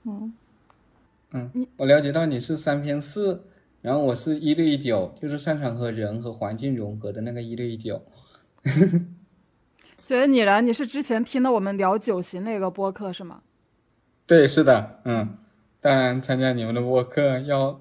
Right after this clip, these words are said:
Speaker 2: 做做功课，对不对？<laughs> 了解一下你们，
Speaker 3: 嗯。
Speaker 2: 对不对？
Speaker 3: 但，但是小天未必是三偏四，只是他自己觉得自己是三偏四。嗯。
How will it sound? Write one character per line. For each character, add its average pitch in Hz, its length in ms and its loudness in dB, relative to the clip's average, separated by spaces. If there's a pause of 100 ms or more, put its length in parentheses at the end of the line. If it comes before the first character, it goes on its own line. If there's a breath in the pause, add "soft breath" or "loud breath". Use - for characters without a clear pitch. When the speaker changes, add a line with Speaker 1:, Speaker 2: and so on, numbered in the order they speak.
(160)
Speaker 2:
做 147 120 0
做 135 120 0
功 117 260 -2
课， 127 200 0
对 120 160 4
不 117 80 -4
对？ 120 220 0
<laughs> 202 1800 4
了 135 220 8
解 135 100 4
一 131 60 4
下 156 160 8
你 131 160 2
们， 113 160 0
Speaker 3:
嗯。 - 20 0
Speaker 2:
对 127 120 4
不 123 100 0
对？ 127 220 2
Speaker 3:
但， 277 180 0
但 359 160 10
是 370 140 4
小 190 180 4
天 247 180 0
未 359 180 0
必 262 120 -2
是 240 140 -4
三 185 220 -6
偏 170 220 -8
四， - 320 -18
只 185 100 -10
是 277 120 -4
他 320 180 0
自 349 160 -6
己 202 140 -4
觉 160 160 -6
得 208 120 -2
自 220 140 -8
己 175 80 -4
是 175 140 -10
三 165 180 -12
偏 147 200 -16
四。 - 180 -20 (640)
嗯。 156 120 -18